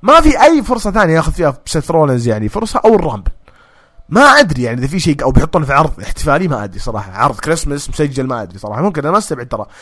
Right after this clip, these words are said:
على فينس ماكمان يعطي سيث فرصته على اللقب في عرض مسجل.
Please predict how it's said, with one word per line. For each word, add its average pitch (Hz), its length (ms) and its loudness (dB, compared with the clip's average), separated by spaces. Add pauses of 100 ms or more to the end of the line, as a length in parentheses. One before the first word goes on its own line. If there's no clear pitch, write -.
(180)
على 135 160 -2
فينس 151 200 -2
ماكمان 170 280 -2
يعطي 139 240 -8
سيث 151 220 -8
فرصته 156 360 -8
على 120 60 -4
اللقب 175 340 -6
في 135 140 0
عرض 135 180 -4 (120)
مسجل. 110 380 -12